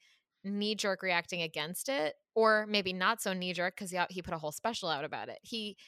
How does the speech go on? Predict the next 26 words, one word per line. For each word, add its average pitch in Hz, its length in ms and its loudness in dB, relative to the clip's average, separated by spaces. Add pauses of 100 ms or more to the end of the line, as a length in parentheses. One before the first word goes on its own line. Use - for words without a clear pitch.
he 226 180 0
has 190 300 2
put 269 240 2
himself 233 360 0
in 196 100 -2
a, 185 60 -2
like, 175 200 -2
hunkered 208 600 -2
defensive 190 540 -6
posture 160 640 -4 (640)
in 214 200 4
which 190 480 2
he 220 600 -8
is 226 180 0
right 175 800 -6 (480)
and 190 720 4
everyone 254 460 2
criticizing 202 560 0
him 190 140 -4
is 175 120 -6
wrong, 185 840 4 (380)
and 214 80 0
he 208 100 0
has 196 200 0
a 196 40 -4
few 226 420 -8